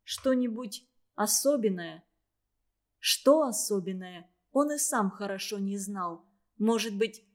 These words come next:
случится пожар или кто-нибудь будет тонуть, и Витя первый бросится на помощь.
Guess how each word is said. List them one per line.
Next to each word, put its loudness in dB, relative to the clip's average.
случится -2
пожар -2
или 0
кто-нибудь -4
будет -10
тонуть, 0
и 0
Витя -2
первый 0
бросится -4
на -6
помощь. -2